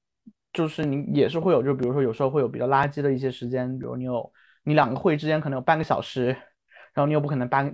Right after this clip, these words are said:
拿半个小时去写个P P T，然后你就去，呃，随便答一点。那当然也会有长的一些内容输出啊，这些就是比较，就是比较想过的一些问题。比如说，呃，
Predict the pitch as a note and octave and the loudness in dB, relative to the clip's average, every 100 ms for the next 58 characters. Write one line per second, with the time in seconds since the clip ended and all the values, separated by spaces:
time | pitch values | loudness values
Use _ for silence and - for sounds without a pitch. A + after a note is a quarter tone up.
0 | C#3+ C3 D#3 C#3+ - - B2 - C#3 - | -2 0 0 0 -2 -4 -8 -6 -6 -6
1 | - A#2+ C#3+ C3+ E3 B2+ A2+ B2+ A#2 A#2 | -8 -6 -4 -4 -4 -4 -4 -6 -6 -6
2 | A#2+ B2+ A2+ A2 - _ _ _ - A2 | -6 -4 -4 -6 -12 _ _ _ -8 -6
3 | G#2 G#2 A2+ C3+ C3+ A2+ A2 B2+ A2+ - | -6 -8 -6 -4 0 0 0 -2 -4 -8
4 | _ _ D#3 F#3 F#3 B2+ E3+ C#3 - C3 | _ _ 2 4 4 6 4 4 -2 -2
5 | E3 E3 E3+ C#3 C3+ D3+ D3+ C3+ D3+ D3 | 0 0 0 -2 -2 -4 -2 -2 -2 -2
6 | D3 C#3+ C3 B2+ B2+ _ _ _ D3 B2+ | -2 0 0 0 -4 _ _ _ -4 6
7 | F#3 E3+ - - - E3+ D3+ - C#3+ D3+ | 6 6 2 -12 -8 -4 -4 -4 2 4
8 | E3 D3 - C#3+ C#3 D3 C#3+ C#3+ C#3 - | 4 0 -2 -2 -2 0 -2 -2 -4 -8
9 | A#2 A#2+ A2 B2+ C3+ B2+ C3 - - _ | -10 -8 -8 -2 -2 -2 -4 -10 -20 _
10 | - A2+ A2+ A2+ | -8 -6 -6 -6